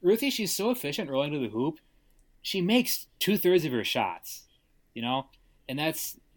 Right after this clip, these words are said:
that's not that easy to do, even if all her shots are layups at the college game. So, um, what I'm looking for her is specifically, is she a system player or no?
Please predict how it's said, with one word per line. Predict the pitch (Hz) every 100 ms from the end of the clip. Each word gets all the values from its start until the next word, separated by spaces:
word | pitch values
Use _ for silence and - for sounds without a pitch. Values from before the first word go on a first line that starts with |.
| - 131
that's | 156 185 - 151
not | 151 151 143 - _ _ 135
that | 143 139 - 143
easy | 147 135 131
to | - 117
do, | 110 92
even | 107 143 147
if | 139 135 -
all | 123 120
her | 110
shots | 113 110
are | 107
layups | 101 95 87 -
at | 92
the |
college | 95 92 87
game. | 87 82
So, | 82 104 98 95 _ _ _ _ _ 123
um, | 120 123 123
what | 127 156
I'm | 208 214
looking | 208 214 202
for | 180 165
her | 147 156 165 - _ _ _ _ _ _ _ _ _ -
is | 143 139 135 - - - _ _ -
specifically, | - 175 180 170 156 151 135 - _ _ _ _ _
is | 175
she | - 226
a |
system | 214 247 247 220
player | 214 196 185
or | 156
no? | 131 92